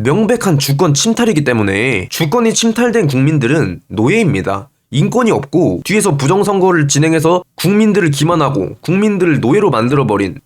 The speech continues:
이 국민들의 주권 침탈범들을 우리가 용서해서는 안 되죠. 그러다 보니까 청년들이 이 반역자들에 대해서 분노한 것이고 그러기 때문에 지금 대통령 탄핵 반대를 외치면서 들고 일어난 겁니다.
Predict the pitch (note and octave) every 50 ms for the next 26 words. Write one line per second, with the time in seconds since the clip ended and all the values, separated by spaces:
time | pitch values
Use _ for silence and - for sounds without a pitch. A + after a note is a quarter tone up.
0 | _ _ - C3 C#3 C#3+ D3 F3+ F#3+ G#3 G#3 F#3 F3+ E3 D3+ C#3+ - - C#3+ C#3+
1 | E3+ D#3 D3 - G#3+ A3 G#3+ A3+ B3 F3+ D#3 C3 A#2 G2 - B2 D3 C#3+ G#2 F#2+
2 | F2 A#2 D3+ G3+ G3+ C3 A2+ C3 F3+ G3 G#3 F#3+ G#3 G#3 G3+ A3 G3 C3+ G2 G#2+
3 | A#2+ D3 C#3 - F#2+ - - _ - - - - - - D#3+ G3+ G3 G#3+ F3+ F#3
4 | F#3+ F#3 D#3+ - C#3+ C#3 - G#3+ A3 A#3 A3+ F3+ C3+ G#2 A2+ A2+ G2+ F2+ - -
5 | - E3 D3+ C#3+ - - D3 F3+ G#3+ G#3+ A3 G#3 F#3+ F#3 F3+ E3+ D3+ D3+ D3+ D3
6 | C#3 C#3 - - - C#3+ D3 F3+ G3+ G#3+ G#3 F#3 C#3+ B2 G#2+ - G#2 - - C3
7 | B2 G2 F2+ - - - D3+ D#3 G3+ G#3+ G3+ D#3 C#3 F#3+ G#3 G#3+ G3 D3 A2+ B2+
8 | C#3+ B2 F#2+ - - _ _ _ _ _ _ _ - - C#3 D3+ C#3+ C#3 E3 D#3+
9 | - F3+ F3 D#3 C#3+ C#3+ G3+ G#3 G#3 - - - A#2+ C3+ D3+ E3+ D#3 G2+ F#2 F2+
10 | - - - G#2+ A2 - - D3+ C#3 B2+ A2+ B2+ - - A2+ A#2+ C3 C#3 C3+ -
11 | G#2 B2+ C#3+ D#3 C#3+ G#2+ F#2 F#2 F2 - F#2+ F#2+ F#2